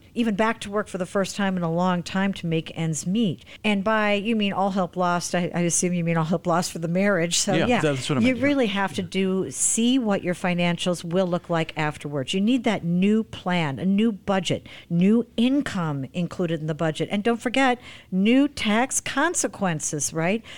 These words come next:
Speaker 1: You'll be potentially filing as a single or head of household. This is where financial planning really helps. Having that financial person work with you and your attorney during the divorce while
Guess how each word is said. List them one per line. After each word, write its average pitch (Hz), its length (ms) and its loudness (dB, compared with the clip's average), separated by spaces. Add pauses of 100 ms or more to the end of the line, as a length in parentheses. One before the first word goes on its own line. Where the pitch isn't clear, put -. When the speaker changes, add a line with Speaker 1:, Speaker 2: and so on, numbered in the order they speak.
Speaker 1:
You'll 185 140 -2
be 180 100 -2
potentially 180 600 -2
filing 170 580 -2 (340)
as 160 180 -2
a 151 60 -4
single 190 480 0
or 156 80 2
head 175 160 0
of 170 100 0
household. 190 600 -2 (160)
This 240 400 2
is 247 180 -2
where 202 260 0
financial 180 600 -2
planning 170 580 0
really 156 340 -2
helps. 143 400 -4
Having 214 300 0
that 214 180 0
financial 180 520 -2
person 185 500 0 (260)
work 185 300 -2
with 190 260 0
you 254 280 4
and 190 160 0
your 185 160 0
attorney 180 500 -2 (360)
during 262 520 2
the 240 120 0
divorce 208 680 0
while 220 400 2